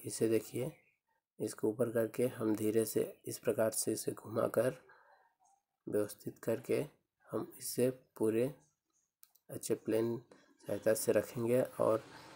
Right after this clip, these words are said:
देखिए, लीड को अच्छे तरह से पकड़ के रखेंगे इसको, और दोनों लीड ऊपर पे आ जाने पर इसे हम धीरे धीरे से हाथ से दबाते हुए सभी तरफ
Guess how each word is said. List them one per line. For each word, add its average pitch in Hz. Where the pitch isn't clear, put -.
देखिए, 117
लीड 113
को 120
अच्छे -
तरह 123
से -
पकड़ 110
के 110
रखेंगे 117
इसको, 120
और 110
दोनों 113
लीड 117
ऊपर 117
पे 113
आ 110
जाने 113
पर 113
इसे 113
हम 117
धीरे 110
धीरे 110
से 127
हाथ 110
से 120
दबाते 101
हुए 117
सभी 107
तरफ 120